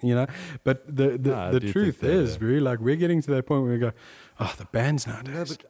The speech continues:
Speaker 3: but, uh, my, my, my taste in music has expanded. You go back from when we were in school,
Speaker 2: Yeah,
Speaker 3: I was
Speaker 2: it was
Speaker 3: very
Speaker 2: just
Speaker 3: locked into a
Speaker 2: punk and
Speaker 3: kind of
Speaker 2: metal.
Speaker 3: mu-, yeah, that, that's all I listened to. And I, n-,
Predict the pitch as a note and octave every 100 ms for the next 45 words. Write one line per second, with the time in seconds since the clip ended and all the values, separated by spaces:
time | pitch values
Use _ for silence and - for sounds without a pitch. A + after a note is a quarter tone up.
0 | _ - - _ A2 _ _ _ G2+ A2+
1 | A2 _ G2+ A2 G#2+ B2 - A2+ G#2+ -
2 | G#2 G#2+ F#2 F2 F2+ F2 D#2+ - _ -
3 | - - D2+ - - B2 - - - A#2
4 | A2 - G#2 G#2+ A2+ A2 G2+ F#2+ - C#3
5 | D#3 C#3 - F2 E2+ E2 E2 A#2+ A2+ A2
6 | G#2+ A#2+ A2+ - G#2+ F#2+ - _ A#2+ G2+
7 | F#2+ F2+ F2 F#2 F2+ A#2 G#2+ A#2 G2 -
8 | A2 A#2+ B2 B2 A#2+ G#2 A2+ - G2 -
9 | F#2+ _ _ - _ _ _ G2 F#2+ F#2+
10 | G2+